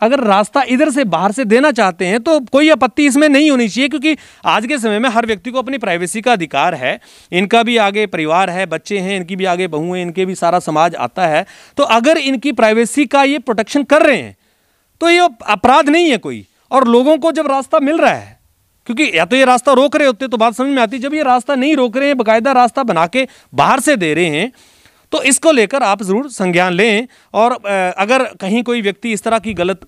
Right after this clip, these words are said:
चीज़ करता है या इस तरह की जो अटैक यहाँ पर होते हैं, ये जो लड़ाइयाँ हो रही हैं, अगर उनको रोका जा सकता हो, तो ये बहुत ही एक अच्छा आपका निर्णय होगा। मैं यहाँ पर और मैडम आपसे सवाल पूछना चाहूँगा।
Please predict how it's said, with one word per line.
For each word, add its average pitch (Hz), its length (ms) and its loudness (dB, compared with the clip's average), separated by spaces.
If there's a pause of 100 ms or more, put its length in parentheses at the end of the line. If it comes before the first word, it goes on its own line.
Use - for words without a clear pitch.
(140)
चीज़ 190 180 -4
करता 214 320 0
है 175 200 0
या 190 100 -2
इस 180 80 -8
तरह 208 160 -2
की 196 160 -8
जो 180 200 -2
अटैक 170 480 -2
यहाँ 170 140 -8
पर 175 140 -8
होते 160 220 -8
हैं, 180 180 -6
ये 180 120 -4
जो 170 80 -4
लड़ाइयाँ 165 380 -2
हो 156 120 -4
रही 170 180 -2
हैं, 160 180 -6 (340)
अगर 220 180 2
उनको 269 240 0
रोका 214 260 2
जा 196 160 0
सकता 170 280 -8
हो, 175 200 -4
तो 262 160 -4
ये 214 320 2 (260)
बहुत 226 240 -2
ही 302 60 0
एक 240 140 -2
अच्छा 220 220 -2
आपका 202 240 0
निर्णय 151 280 0
होगा। 127 300 -4 (260)
मैं 285 80 4
यहाँ 311 200 4
पर 311 140 2
और 262 160 2
मैडम 233 260 0
आपसे 214 260 -2
सवाल 190 240 -2
पूछना 196 300 -6
चाहूँगा। 170 420 -2